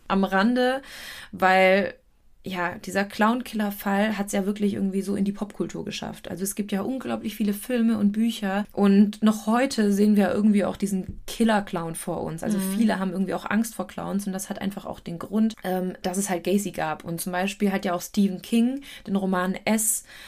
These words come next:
Speaker 1: geschrieben und das hat auch auf Gacy basiert, also die Idee zumindest. Klar, nicht die komplette Story, aber die Idee vom Killer Clown basierte sozusagen auf Gacy.
Speaker 2: Ja, weil Gacy hat ja nicht im Clownskostüm gemordet, sondern er war ein Serienmörder, der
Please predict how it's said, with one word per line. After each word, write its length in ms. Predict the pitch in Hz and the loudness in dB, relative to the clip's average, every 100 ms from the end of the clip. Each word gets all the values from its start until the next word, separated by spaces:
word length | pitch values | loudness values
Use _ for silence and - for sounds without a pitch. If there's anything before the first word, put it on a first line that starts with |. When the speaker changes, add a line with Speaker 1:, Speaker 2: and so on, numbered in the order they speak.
| - - - - | -20 -20 -16 -6
Speaker 1:
geschrieben 680 | 202 202 208 196 196 202 | -2 0 0 0 2 2
und 100 | 196 | 2
das 200 | 185 - | -2 -2
hat 180 | 208 - | -6 -2
auch 360 | 190 196 208 - | 0 0 -2 -4
auf 240 | 196 - | -6 -2
Gacy 320 | 180 196 202 170 | 2 2 2 -4
basiert, 400 | 165 165 165 160 | -6 -6 -6 -6
also 160 | 165 | -6
die 160 | 160 165 | -8 -8
Idee 360 | 147 185 185 | -2 2 2
zumindest. 680 | 175 175 175 160 156 - - | 2 -4 -8 -8 -8 -12 -6
Klar, 160 | 185 175 | -4 -2
nicht 160 | 196 | -2
die 80 | 196 | -4
komplette 320 | 202 175 180 | -6 -6 -6
Story, 500 | - - 202 226 240 | -8 0 2 2 0
aber 500 | - 185 180 175 170 170 | -2 0 0 2 0 -2
die 160 | 175 | -6
Idee 200 | 180 185 | -2 0
vom 160 | 196 185 | -2 -4
Killer 280 | - 190 180 | -6 -6 -8
Clown 480 | - 175 175 175 - - | -8 -10 -8 -8 -12 -6
basierte 460 | 190 175 196 202 185 | -2 4 6 4 2
sozusagen 520 | 165 - 165 165 170 | -4 -10 -8 -8 -8
auf 200 | - - | -14 -12
Gacy. 540 | 170 180 - 175 247 - _ | -8 -6 -4 -4 -4 -6 _
Speaker 2:
Ja, 80 | 175 | -10
weil 80 | 175 | -8
Gacy 300 | 185 202 208 | -4 -4 -4
hat 100 | 196 | -4
ja 100 | 180 | -6
nicht 160 | 180 190 | -6 -8
im 100 | 175 | -8
Clownskostüm 800 | 175 175 190 - 175 - 190 180 | -6 -6 -6 -10 -14 -10 -10 -8
gemordet, 640 | 160 160 165 190 202 214 | -6 -4 -2 0 0 -2
sondern 280 | 190 175 175 | -4 -4 -4
er 200 | - 165 | -4 -2
war 240 | 175 180 - | 0 0 0
ein 260 | 170 165 - - | -2 -6 -10 -20
Serienmörder, 760 | - 185 190 190 180 185 190 175 | -8 -4 -2 -2 -2 -2 -2 -2
der 540 | 165 170 170 170 - | -2 0 2 2 0